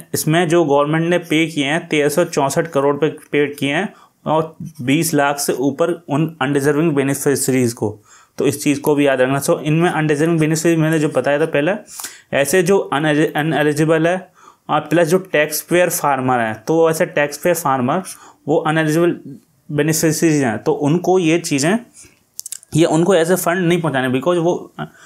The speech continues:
वो उसके लिए एलिजिबल नहीं थे। So, नेक्स्ट में इसमें देखेंगे कि, तो इसमें इसके जो ये न्यूज़ सामने आई है, तो उसके, उसके ऊपर यूनियन एग्रीकल्चर मिनिस्ट्री है, उन पर रिस्पॉन्स करते हुए उस आरटीआई पर उन्होंने बोला है कि ऐसे आइडेंट-, मतलब, उन्होंने बोला है कि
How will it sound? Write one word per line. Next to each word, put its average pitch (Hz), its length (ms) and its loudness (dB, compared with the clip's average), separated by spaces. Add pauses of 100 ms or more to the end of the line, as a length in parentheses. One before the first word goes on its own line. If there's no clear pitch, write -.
(220)
वो 160 80 2
उसके - 440 0
लिए 196 140 4
एलिजिबल 156 460 2
नहीं 139 200 0
थे। 107 200 0
So, 113 480 0 (600)
नेक्स्ट 151 220 0
में 170 80 4
इसमें 170 220 2
देखेंगे 147 480 2
कि, 175 400 -2
तो 170 160 2
इसमें 170 260 2
इसके 170 300 2
जो 156 360 2
ये 151 240 4
न्यूज़ 143 300 2
सामने 156 360 2
आई 139 120 2
है, 147 80 4
तो 151 140 -2
उसके, 170 480 0 (500)
उसके - 220 0
ऊपर 160 340 4
यूनियन 151 340 2
एग्रीकल्चर 156 460 2
मिनिस्ट्री 156 400 2
है, 170 60 4
उन 160 180 0
पर 170 120 4
रिस्पॉन्स 156 420 0
करते 143 300 2
हुए 143 160 4
उस 165 140 2
आरटीआई 135 320 2
पर 170 260 0 (380)
उन्होंने 160 200 2
बोला 143 200 4
है 147 60 4
कि 147 140 0
ऐसे - 300 -2
आइडेंट-, 147 720 0
मतलब, 147 280 0
उन्होंने 160 240 2
बोला 139 200 4
है 127 80 0
कि 202 180 0